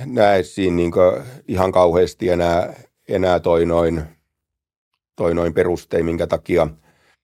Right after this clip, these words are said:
se järjestelmä pitäisi pysyttää. Ja niissä on aina se perimmäinen ongelma, että ne on poliitikkojen nimittämiä. Mä, semmosia ratkaisuja, että ihan pelkän politiikan mukaan olisi, olisi noin niinkö alettu lautamiehet, niinkö jos on puolue,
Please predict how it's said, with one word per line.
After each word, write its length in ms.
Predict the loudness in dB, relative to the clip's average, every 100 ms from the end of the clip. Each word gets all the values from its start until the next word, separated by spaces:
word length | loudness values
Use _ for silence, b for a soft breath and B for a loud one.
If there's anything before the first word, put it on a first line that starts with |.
| _
se 160 | -2
järjestelmä 600 | 0 2 0 -4 -2 -2
pitäisi 320 | 0 2 2 0
pysyttää. 480 | -2 -2 -2 0
Ja 120 | 2 2
niissä 280 | -2 0
on 20 | 0
aina 140 | 2
se 160 | 0 0 -2
perimmäinen 440 | -2 0 2 4 4
ongelma, 480 | 4 2 2 4 2
että 260 | 0 -8
ne 80 | -6
on 120 | -4
poliitikkojen 640 | 0 0 0 -4 -2 0 0
nimittämiä. 720 | 0 -2 -2 0 2 0 -4 -14 -20 -20 -20 _ 0
Mä, 160 | 0
semmosia 480 | 0 0 2 2 0
ratkaisuja, 520 | 0 0 0 0 2 2
että 120 | 0 b b b
ihan 160 | 0 2
pelkän 320 | 2 2 2
politiikan 640 | 2 2 2 0 2 2
mukaan 400 | 0 2 2 4
olisi, 320 | 2 2 -2 -2
olisi 340 | 0 0 2
noin 160 | 2 2
niinkö 220 | 2 4
alettu 320 | 4 2 2
lautamiehet, 540 | 4 4 2 2 0
niinkö 260 | 0 -2 2
jos 200 | 2 2
on 100 | -2
puolue, 420 | 2 4 4 2